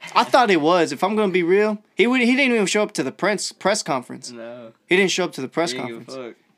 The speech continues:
Speaker 1: He didn't give a damn. I, I,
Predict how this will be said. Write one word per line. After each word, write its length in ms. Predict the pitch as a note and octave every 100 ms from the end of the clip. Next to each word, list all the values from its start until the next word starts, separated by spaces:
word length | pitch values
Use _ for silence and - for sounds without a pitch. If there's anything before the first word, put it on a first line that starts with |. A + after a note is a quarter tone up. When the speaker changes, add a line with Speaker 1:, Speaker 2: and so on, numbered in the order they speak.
| _ -
Speaker 1:
He 100 | F#3
didn't 220 | F#3+ D#3+
give 160 | D#3
a 40 | C3
damn. 500 | B2+ D3 E3+ D3 A2+ _ _ _ _ _ _ _ _
I, 100 | D3 D#3
I, 380 | C3 - G#1+